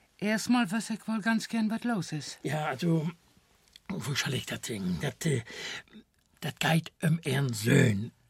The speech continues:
Speaker 2: Sie habt doch einen Sohn.
Speaker 1: Ja.
Speaker 2: Und, und wo nehmen Sie?
Speaker 1: In, äh, der ist nur just nicht da.
Speaker 2: <laughs> Das passiert mir doch schon mal wieder. Ich komm nirgends wohin, frag nur den Sohn, krieg du hören,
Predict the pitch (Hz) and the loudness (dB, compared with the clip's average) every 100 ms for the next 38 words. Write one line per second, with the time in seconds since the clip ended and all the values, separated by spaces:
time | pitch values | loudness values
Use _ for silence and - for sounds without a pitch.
0 | - 190 - - - - 170 156 - - | -14 -12 -12 -8 -2 2 2 0 -2 -6
1 | 76 87 - - _ _ _ _ - 226 | -6 -8 -10 -18 _ _ _ _ -2 2
2 | 151 127 208 285 330 294 220 220 214 214 | 4 2 0 0 2 8 10 12 12 8
3 | 190 - 92 101 - - 156 170 170 170 | 4 -2 -4 -8 -10 -4 2 4 4 2
4 | 165 160 98 - - _ - 165 156 160 | 2 -2 -6 -14 -20 _ -4 0 0 0
5 | - - 156 165 156 - 58 73 123 170 | -2 -2 0 0 -2 -8 -14 -14 -2 4
6 | 247 - 226 202 - 175 143 135 - - | 4 6 6 6 8 8 10 8 4 0
7 | 190 143 170 151 127 139 123 131 113 104 | 0 2 2 0 0 -2 -2 -4 -6 -6
8 | 113 110 - - - 165 208 165 233 190 | -6 -6 -6 -4 -2 2 4 4 4 4
9 | 214 175 180 180 202 190 - 202 202 196 | 2 0 0 2 0 -2 -4 0 2 2
10 | 190 185 156 147 151 190 185 180 - 208 | 0 0 0 0 2 4 2 0 -2 -2
11 | 170 - 139 160 196 190 | -2 -4 0 2 2 2